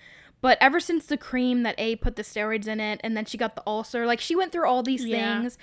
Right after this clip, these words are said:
Speaker 1: that she couldn't swim, and now all of a sudden she's like, "Fine, I'm healthy, I'm great." And she goes to the coach, and she's like, "No, no, you're, you almost were in prison. I can't. You can't be on the team.
Speaker 2: <laughs>
Speaker 1: No, sorry."
Speaker 2: You know what, though? I guess they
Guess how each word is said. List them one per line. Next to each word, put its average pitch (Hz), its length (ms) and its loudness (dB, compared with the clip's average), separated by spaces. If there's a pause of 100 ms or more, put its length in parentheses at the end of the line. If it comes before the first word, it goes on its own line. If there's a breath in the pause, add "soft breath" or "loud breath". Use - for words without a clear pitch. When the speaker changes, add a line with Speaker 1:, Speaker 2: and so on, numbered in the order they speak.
(240 loud breath)
Speaker 1:
that 233 160 2
she 247 140 -4
couldn't 254 300 -2
swim, 233 480 -2
and 233 140 -2
now 208 220 -2
all 202 120 0
of 240 40 0
a 247 60 -4
sudden 240 200 -6
she's 226 160 -8
like, 220 120 -8 (220 loud breath)
"Fine, 440 280 0
I'm 320 120 2
healthy, 392 340 0
I'm 277 220 4
great." 339 300 -2
And 233 100 -4
she - 80 -8
goes 240 160 -4
to 214 40 -10
the 226 80 -6
coach, 214 320 -4
and 226 60 -4
she's 226 160 -8
like, 220 220 -8
"No, 226 400 0 (320)
no, 233 120 0
you're, 233 280 2
you 277 220 0
almost 262 360 2
were 226 140 -2
in 208 120 -6
prison. 277 580 -2 (440 soft breath)
I 240 140 4
can't. 185 360 -6 (220)
You 285 280 -2
can't 214 180 0
be 226 60 -6
on 196 100 -8
the 190 60 -12
team. 170 380 -14
Speaker 2:
<laughs> - 60 -18
Speaker 1:
No, 190 240 -12 (140)
sorry." 220 440 0 (1160)
Speaker 2:
You 294 220 2
know 466 160 6
what, 339 200 4
though? 302 200 6
I 285 120 2
guess 349 300 4
they 403 200 -2